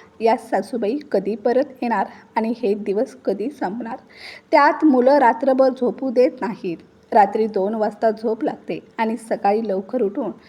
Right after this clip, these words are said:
या महाराजांसाठी नाश्ता बनवायचा." सुनांचं हे बोलणं ऐकून दामोदररावांच्या मनाला चटका बसला. कुसुमताईंनी त्यांना कधी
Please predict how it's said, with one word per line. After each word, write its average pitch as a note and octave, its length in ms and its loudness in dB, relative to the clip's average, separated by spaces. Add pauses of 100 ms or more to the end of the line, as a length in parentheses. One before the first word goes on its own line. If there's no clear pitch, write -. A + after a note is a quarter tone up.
(320)
या C#4 220 6
महाराजांसाठी C4+ 920 4
नाश्ता A3 480 -2
बनवायचा." B3 520 -2 (720)
सुनांचं D4+ 560 6
हे C4+ 240 8
बोलणं B3+ 340 4 (100)
ऐकून G3+ 320 -2
दामोदररावांच्या A3 1040 0
मनाला G3+ 400 -2
चटका G#3+ 440 -2
बसला. G#3 360 -6 (720)
कुसुमताईंनी D4+ 800 4
त्यांना B3 320 0
कधी A#3+ 360 -2